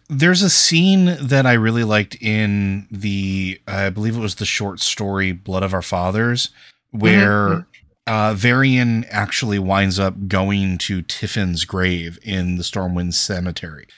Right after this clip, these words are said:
Speaker 1: And he starts questioning if Tiffin could still love the man that he had become, uh, basically evaluating his life, evaluating if he was, you know, the best that he could be for his family, which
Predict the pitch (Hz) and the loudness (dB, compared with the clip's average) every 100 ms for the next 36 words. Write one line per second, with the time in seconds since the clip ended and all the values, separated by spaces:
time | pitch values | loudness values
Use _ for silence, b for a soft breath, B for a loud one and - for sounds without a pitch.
0 | b - 107 104 - 131 131 - - 120 | b -2 2 2 2 2 2 0 0 2
1 | 117 - 107 101 92 90 - 104 95 - | 2 0 0 0 0 -2 -4 -4 -2 -4
2 | - 113 - 104 95 90 101 - - 98 | -4 -2 0 0 -2 -4 -6 -4 -4 -2
3 | 92 95 90 92 92 90 85 101 87 82 | 0 0 0 -2 -2 -2 -4 -6 -8 -8
4 | 82 - 104 95 85 80 - _ _ 104 | -12 -8 -2 0 0 -6 -18 _ _ 0
5 | 98 95 92 90 90 110 110 104 - 95 | 4 4 4 2 -2 -2 0 2 0 -2
6 | 104 98 95 - 120 113 107 110 120 110 | -2 -2 -2 -2 0 2 4 2 2 4
7 | 107 98 92 104 90 90 95 98 85 - | 2 2 0 0 -2 -2 0 0 -2 -8
8 | - - 92 98 107 113 104 196 101 98 | -10 -6 -2 0 2 2 2 0 -2 -6
9 | - 98 95 95 90 85 - B B B | -4 -2 0 0 2 0 -4 B B B
10 | - 107 98 92 90 _ - 123 110 98 | -4 0 2 0 -4 _ -8 -2 0 0
11 | - 104 107 - - 104 101 98 87 - | 2 2 4 0 -2 -4 -4 -4 -6 -4
12 | 107 98 98 - - 98 85 - 90 - | -2 0 -2 -2 -4 -4 -4 -4 -4 -4
13 | - - - 90 101 104 101 90 80 76 | -4 -8 -8 -4 2 4 4 2 -4 -14
14 | - _ - 104 98 - | -20 _ 0 2 2 -2